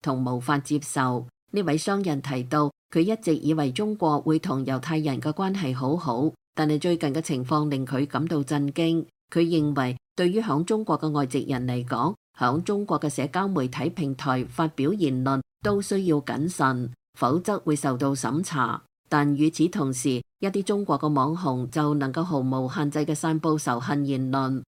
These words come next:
佢話，一個西方人響抖音發布內容，要受到高度審查，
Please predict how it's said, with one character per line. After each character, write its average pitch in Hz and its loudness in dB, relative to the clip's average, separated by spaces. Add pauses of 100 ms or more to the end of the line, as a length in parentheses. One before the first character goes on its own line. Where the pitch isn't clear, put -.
(100)
佢 156 2
話， 139 2 (180)
一 208 0
個 180 0
西 202 -2
方 202 0
人 135 0
響 135 -2
抖 123 -2
音 196 -2
發 160 -2
布 151 2
內 139 2
容， 123 -2 (220)
要 160 4
受 151 0
到 156 2
高 196 0
度 139 -2
審 127 -2
查， 123 -2